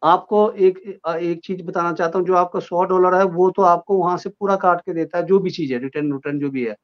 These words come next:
वो अपना matter है। लेकिन यहाँ पर हिमाचल में, अ, मतलब हमारे भारत सरकार के अधीन आपका जो भी taxes है, कोई ऐसा तो नहीं है जो आपने fulfill नहीं किया हो, तो उस वजह से आपका पैसे hold हो सकता है। तो इसलिए time to time आपको जो है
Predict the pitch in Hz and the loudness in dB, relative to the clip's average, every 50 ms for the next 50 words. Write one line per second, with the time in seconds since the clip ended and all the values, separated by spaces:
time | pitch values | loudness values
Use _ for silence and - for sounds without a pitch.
0 | _ _ _ _ _ - 147 143 - 170 170 165 160 151 139 127 123 120 107 101 | _ _ _ _ _ -4 -2 -2 0 0 2 2 2 2 0 -2 -4 -8 -10 -10
1 | - _ _ _ _ _ - 160 - 185 185 175 170 156 170 180 190 190 - 156 | -14 _ _ _ _ _ -4 -2 2 4 4 4 4 4 2 2 0 0 0 -2
2 | 147 139 143 143 143 143 147 - 180 170 170 165 160 156 - 165 156 156 151 156 | 0 0 0 0 0 0 -2 -2 -4 -4 -2 -2 -4 -4 -6 -6 -6 -4 -2 0
3 | 156 147 147 151 147 143 147 147 135 127 147 151 147 - - - 156 147 151 151 | 0 0 0 -2 -2 -2 -2 -4 -4 -4 -6 -6 -6 -8 -8 -4 -2 -2 -2 -2
4 | 151 156 156 156 - - - - - _ - 135 123 143 160 165 151 147 143 - | -2 -4 -4 -4 -6 -12 -20 -20 -20 _ -12 -6 -2 0 2 4 4 2 2 0
5 | - 147 143 143 147 151 151 160 151 151 151 - - 180 156 156 156 156 - 160 | -2 -2 -2 -2 -2 -2 0 2 0 0 0 -2 -4 0 2 2 2 2 2 0
6 | 156 151 139 143 143 139 - 175 175 - 175 170 175 175 156 190 185 147 160 160 | 0 0 0 0 -2 0 0 0 0 0 -2 0 0 0 0 0 0 0 2 2
7 | 151 190 - _ 165 156 - 165 160 147 - 165 156 139 131 143 147 101 - - | 2 0 0 _ -12 -10 -6 -6 -6 -6 -6 -6 -4 -2 0 0 -2 -2 -4 -8
8 | 120 110 107 110 123 - - - _ _ _ 240 226 233 - 220 208 196 262 254 | -8 -6 -6 -6 -8 -10 -16 -20 _ _ _ -2 -2 0 2 2 2 2 2 0
9 | 254 - 208 196 165 160 - - - 175 - - 170 156 - - 175 143 - - | 0 0 0 2 2 0 0 -2 -4 -6 -2 -2 -2 -2 -2 -2 -6 -8 0 2
10 | 180 185 151 110 120 117 - - - - - - 107 104 104 - _ _ - - | 4 4 4 2 0 -4 -6 -6 -6 -6 -8 -10 -10 -10 -10 -10 _ _ -20 -20
11 | _ - 214 202 202 214 202 202 202 202 170 160 165 180 175 - - 170 156 - | _ -2 -2 0 4 4 4 4 6 4 2 2 2 0 -2 -4 -8 -12 -8 -4
12 | 160 147 151 170 175 175 - 147 143 143 143 143 - 165 151 139 139 127 123 139 | -2 -2 0 -2 -2 -4 -4 -2 -2 -2 -2 -4 -6 -10 -8 -6 -6 -6 -4 -2
13 | 151 160 156 | -2 -2 -2